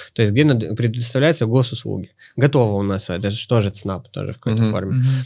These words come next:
Speaker 1: Вот. Суть в том, что мы, э, планируем их перевести, э, во-первых, они станут центром идеи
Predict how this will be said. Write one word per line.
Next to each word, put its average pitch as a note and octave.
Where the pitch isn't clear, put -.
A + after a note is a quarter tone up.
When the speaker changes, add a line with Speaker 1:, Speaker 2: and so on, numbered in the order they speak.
Speaker 1:
Вот. A#2
Суть G3
в -
том, G#3+
что B2
мы, D#3
э, A#2
планируем C3+
их C#3+
перевести, B2
э, G2
во-первых, A#2+
они A2+
станут A2+
центром A2+
идеи G2+